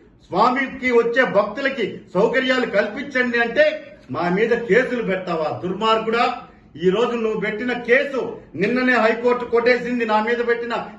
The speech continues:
కేసు. ఇదే భగవంతుడు భక్తుడికి ఇచ్చిన విజయంగా భావిస్తున్నాం. నాలాంటి భక్తులు ఎంతో మంది ఎన్నోసార్లు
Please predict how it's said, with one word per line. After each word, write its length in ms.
కేసు. 320
ఇదే 200
భగవంతుడు 520
భక్తుడికి 460
ఇచ్చిన 180
విజయంగా 460
భావిస్తున్నాం. 560
నాలాంటి 460
భక్తులు 320
ఎంతో 240
మంది 260
ఎన్నోసార్లు 680